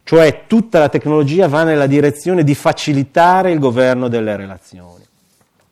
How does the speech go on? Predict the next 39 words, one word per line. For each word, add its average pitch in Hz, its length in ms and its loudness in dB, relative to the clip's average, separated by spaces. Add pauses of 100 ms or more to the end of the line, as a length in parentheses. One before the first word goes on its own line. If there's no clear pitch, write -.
(220)
Però 220 580 2
io 160 220 0
credo, 180 920 2 (120)
e 131 140 -2
questa 180 300 2
è 170 40 2
una 147 100 0
grande 147 260 0
risorsa, 165 480 0
una 139 80 0
risorsa 127 340 -4
che 123 200 0
è 120 40 0
disponibile, 120 680 -4
una 127 160 -4
risorsa 117 360 -6
che 127 100 -6
è 120 40 0
attivabile, 117 600 -2
che 135 120 -4
in 120 60 -4
molte 127 220 -4
amministrazioni 110 600 -8
è - 20 -10
attivata, 131 440 -6
i 98 40 -12
social 107 340 -10
network. 110 760 -10 (140)
Abbiamo 117 220 -4
presentato 117 400 -4
l'altro 117 180 -4
giorno 123 180 -6
una 113 80 -2
ricerca 107 340 -8
sui 117 100 -10
social 110 320 -10
network 117 400 -6
in 113 80 -8
Italia. 165 580 0